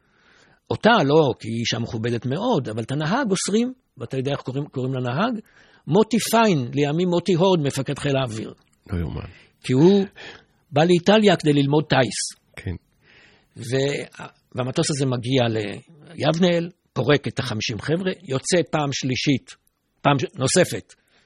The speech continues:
Speaker 1: לבגדד, מביא עוד חמישים, אבל בזה נגמר הסיפור. יש שתי גרסאות למה הוא נגמר. אחת, כי נגמר הכסף, והרבה כסף. והשנייה, כי אולי יותר חמורה, לא כך הבינו את ה-,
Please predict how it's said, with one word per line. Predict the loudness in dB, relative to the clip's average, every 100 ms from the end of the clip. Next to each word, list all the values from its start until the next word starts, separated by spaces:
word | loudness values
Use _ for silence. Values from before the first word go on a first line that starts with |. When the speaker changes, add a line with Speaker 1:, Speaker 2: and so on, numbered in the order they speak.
| -10
Speaker 1:
לבגדד, | -6 -6 -2 0 0
מביא | -4 -8 -8
עוד | -8
חמישים, | -8 -8 -6 -6 -8 -12 -20 -6
אבל | -4
בזה | -2 0 0
נגמר | 0 -2 -4
הסיפור. | -2 -2 -2 -8 -12 _ -10 -8 -2 -2 -4 -14 -20 -20 _ _ _ _
יש | 0 0
שתי | 0 0 0 -2 -10 -4
גרסאות | -2 0 0
למה | 0 -2
הוא | -4
נגמר. | -6 -8 -10 -12
אחת, | -10 -6 -6
כי | -4
נגמר | -4 0 0
הכסף, | 0 -2 -4 -6 -14 -20 _ _ _ _ -12
והרבה | -6 -6
כסף. | -6 -10 -10 -20 _ _ _ _ -20 -20 _
והשנייה, | -2 0 0 0 2 0 -2
כי | -2 -2 -2 -12 -2
אולי | 0 2
יותר | 2 0
חמורה, | 0 0 0 0 -4 -10 _ _ _ _ -12
לא | -6
כך | -4 0
הבינו | 0 2 0 2 0
את | -2 -2
ה-, | -4 -4 -10